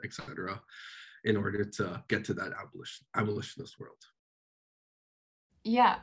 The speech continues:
Speaker 2: what I also wanted to talk about with you is you mentioned that the police is obviously very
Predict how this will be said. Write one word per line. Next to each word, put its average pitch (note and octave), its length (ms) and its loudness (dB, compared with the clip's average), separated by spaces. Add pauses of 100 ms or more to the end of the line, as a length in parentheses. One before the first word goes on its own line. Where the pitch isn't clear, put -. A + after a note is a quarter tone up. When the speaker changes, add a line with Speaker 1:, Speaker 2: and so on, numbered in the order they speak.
Speaker 2:
what A#3 180 6
I A#3+ 60 6
also C4+ 400 6
wanted G#3 380 4
to G3 320 0
talk F3+ 320 4
about F#3 320 4
with F#3+ 240 -4
you F3+ 340 -2 (320)
is F#3+ 420 2
you G#3+ 140 6
mentioned A#3 320 8
that G#3 120 6
the G#3 60 0
police C4 380 2
is G#3+ 180 0
obviously G3 520 4
very F#3 600 0